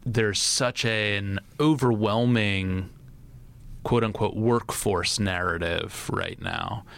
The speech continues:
that, um, I think, I think people,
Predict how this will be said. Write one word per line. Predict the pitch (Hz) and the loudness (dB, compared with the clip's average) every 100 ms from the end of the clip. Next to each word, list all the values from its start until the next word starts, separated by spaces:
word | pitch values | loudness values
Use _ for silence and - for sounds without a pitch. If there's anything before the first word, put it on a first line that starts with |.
| - - - | -16 -16 -8
that, | - 101 95 92 85 87 90 - | -2 0 0 -2 -2 -4 -8 -8
um, | 101 90 87 87 87 82 95 98 - - - - - - - - - - _ - - - - - - - - | -4 -2 -2 0 -2 -4 -8 -10 -14 -18 -20 -20 -20 -20 -20 -20 -14 -16 _ -20 -20 -20 -20 -20 -20 -10 -8
I | |
think, | 107 117 - - - | -4 -4 -6 -20 -8
I | |
think | 113 117 101 | -4 -2 -4
people, | 104 98 95 | -2 2 2